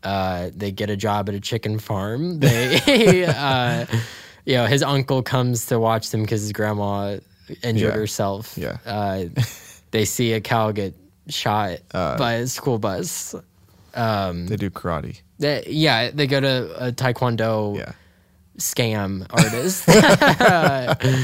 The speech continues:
Speaker 1: Uh, the uncle and Kip try to, you know, sell things throughout the movie. They're trying to get, like, extra cash. I don't know. It's just, like, things that when you look back, you know, you and I may look back five years ago and be like,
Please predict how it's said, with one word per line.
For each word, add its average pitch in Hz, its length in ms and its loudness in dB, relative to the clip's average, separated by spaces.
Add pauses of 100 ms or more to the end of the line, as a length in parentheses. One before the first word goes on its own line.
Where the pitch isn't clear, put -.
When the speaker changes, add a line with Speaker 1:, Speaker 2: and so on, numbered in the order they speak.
(440)
Speaker 1:
Uh, 131 260 2
the 143 180 2
uncle 139 360 4
and 123 180 0
Kip 127 320 -2
try 117 260 0
to, 101 420 -2 (320)
you 117 140 -4
know, 98 260 -4
sell 120 340 0
things 110 380 -2
throughout 113 240 -2
the 110 80 -8
movie. 104 380 -4
They're 110 180 -6
trying 107 200 -4
to 104 60 -4
get, 98 180 -4
like, 95 220 -6
extra 101 300 -8
cash. 98 260 -4
I - 60 -4
don't 180 160 4
know. 165 60 2
It's 156 100 -2
just, 185 160 -2
like, 170 260 0 (760)
things 202 460 2
that 170 340 0 (280)
when 165 220 2
you 170 140 4
look 175 180 0
back, 156 340 0
you 156 140 2
know, 127 120 2
you 127 240 0
and 135 80 2
I 131 180 0
may 123 340 -2
look 117 180 -2
back 113 260 0
five 110 240 -2
years 110 220 -2
ago 95 240 -2
and 95 120 -6
be 101 100 -4
like, 92 360 -8